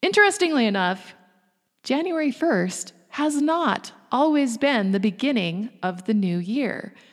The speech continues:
This was more widely accepted only in the last four hundred years or so.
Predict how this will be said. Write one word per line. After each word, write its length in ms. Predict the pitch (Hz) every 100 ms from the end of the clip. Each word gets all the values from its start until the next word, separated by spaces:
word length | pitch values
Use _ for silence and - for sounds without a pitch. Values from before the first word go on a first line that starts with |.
| _ _ _ -
This 160 | 339
was 140 | 494 349
more 160 | 277
widely 360 | 247 208 220 233
accepted 520 | 202 - 208 208 202 -
only 340 | 247 320 381
in 80 | 359
the 80 | 302
last 440 | 226 190 196 - - -
four 240 | - 247 254
hundred 440 | - 247 240 208
years 260 | 202 208 180
or 80 | 165
so. 400 | - 156 -